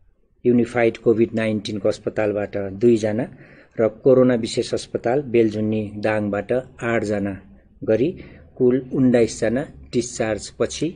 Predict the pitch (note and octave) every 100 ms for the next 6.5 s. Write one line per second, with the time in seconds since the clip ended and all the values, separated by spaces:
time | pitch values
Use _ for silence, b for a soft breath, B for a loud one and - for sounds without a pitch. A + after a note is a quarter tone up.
0 | - G2 G2 G#2+ - A2+ G#2 A2 G#2+ G#2
1 | F#2+ F#2 F#2+ - G2 - B B B -
2 | A#2+ C3+ C#3 A2 A2+ - A#2+ A#2 A2 A2+
3 | - A#2+ A2+ G#2 G#2 G#2+ G2+ A2+ A2 A2+
4 | G#2 G2+ G#2+ - G2+ C3+ D#3 B B B
5 | B G#2 A2 A2+ - A2+ G#2 - - G#2+
6 | - G#2+ G#2+ A2 -